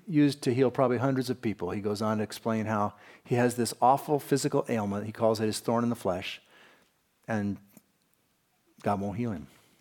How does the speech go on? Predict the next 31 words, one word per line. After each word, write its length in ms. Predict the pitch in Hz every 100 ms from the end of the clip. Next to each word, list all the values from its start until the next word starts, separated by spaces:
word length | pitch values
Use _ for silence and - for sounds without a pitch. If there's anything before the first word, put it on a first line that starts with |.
| _ _ _ _ _ _ _ _ _
It's 100 | -
a 60 | 101
humbling 380 | 131 127 101 82
ailment. 320 | 73 71 69 _ _ _ _ _ _ _ _ _ _ _ _ _ _ _ _ _ _ _ _ _ _ _ _ _ _ _ _ _ _ _ _ _
You 80 | 160
see, 120 | 147
if 120 | 214 208
you 80 |
want 200 | 196 247 247
to 60 |
follow 380 | - 190 190 156
Jesus 420 | 127 139 127 113
deeply 460 | 110 120 131 143 135
and 140 | 113
not 180 | 113 117
just 180 | 113 -
superficially, 680 | 127 123 110 127 - 127 127
and 100 | 120
I 60 |
hope 300 | 117 135 -
you 40 | -
do, 240 | 98 113 - _ _ _ _ _ _ _ _ _ _ _ _ _ _
you 80 | 139
need 200 | 139 190
to 80 | 175
develop 420 | 143 143 139 135
a 80 | 131
biblical 460 | 123 127 131 131 117
worldview 420 | 117 113 107 113
about 300 | 104 110 -
glory. 400 | 113 107 95